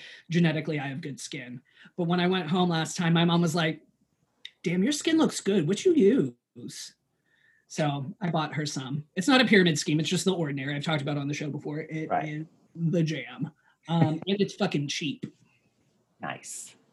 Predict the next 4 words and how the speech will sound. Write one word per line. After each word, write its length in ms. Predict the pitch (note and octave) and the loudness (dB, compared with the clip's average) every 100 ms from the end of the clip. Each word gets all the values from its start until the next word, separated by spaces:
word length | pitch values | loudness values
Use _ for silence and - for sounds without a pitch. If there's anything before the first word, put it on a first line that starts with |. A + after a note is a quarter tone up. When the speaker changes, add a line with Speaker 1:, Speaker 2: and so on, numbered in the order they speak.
| _ _ _ - | _ _ _ -12
Speaker 1:
Yeah. 220 | D#3 C3 - - _ - _ _ _ - | -10 -10 -12 -18 _ -20 _ _ _ 2
Um, 440 | E3+ D#3 D#3 D3+ - _ _ _ _ - | 4 6 4 0 -4 _ _ _ _ 4
<clears throat> 680 | B3 - - - - - - | 4 4 0 -16 -18 -20 -4
so 560 | - G3 F#3 F3 E3+ | 4 6 6 6 2